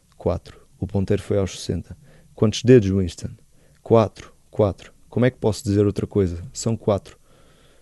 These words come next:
O ponteiro devia ter subido outra vez. Winston nem olhou. O rosto rude e severo e os quatro dedos preenchiam todo o seu campo de visão. "Quantos dedos, Winston?"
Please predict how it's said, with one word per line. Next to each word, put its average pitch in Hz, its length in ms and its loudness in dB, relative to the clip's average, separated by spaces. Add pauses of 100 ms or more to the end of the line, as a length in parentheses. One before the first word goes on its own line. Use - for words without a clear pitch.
(160)
O - 60 -12
ponteiro 110 380 0
devia 107 180 0
ter 104 160 -2
subido 104 320 0
outra 98 220 0
vez. 90 360 -4 (220)
Winston 101 460 -2 (180)
nem 110 180 2
olhou. 92 360 0 (120)
O 98 60 -12
rosto 104 380 -4
rude 110 220 2
e 98 40 0
severo 98 400 -2 (340)
e - 40 -8
os - 100 -8
quatro - 340 -4
dedos 98 280 -4
preenchiam 98 640 -4 (580)
todo 117 160 4
o 104 60 2
seu 104 180 -4
campo 98 240 -2
de - 80 -20
visão. 87 340 -6 (1120)
"Quantos 127 320 0
dedos, 110 240 4
Winston?" 92 480 -4